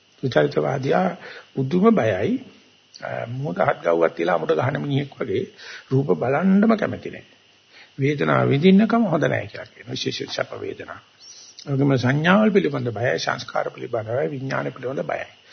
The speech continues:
ඉතින් ඒ නිසා මේ මිනිස්යාට එනකොටම බීතිකාවක් එනවා.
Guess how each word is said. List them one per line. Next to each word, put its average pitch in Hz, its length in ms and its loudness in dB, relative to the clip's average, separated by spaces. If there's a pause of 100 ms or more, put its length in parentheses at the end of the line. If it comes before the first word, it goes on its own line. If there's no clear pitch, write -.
(160)
ඉතින් - 220 0
ඒ 135 80 6
නිසා 170 260 2
මේ 156 180 4
මිනිස්යාට 151 540 0 (160)
එනකොටම 190 480 4
බීතිකාවක් 160 640 2
එනවා. 101 280 -4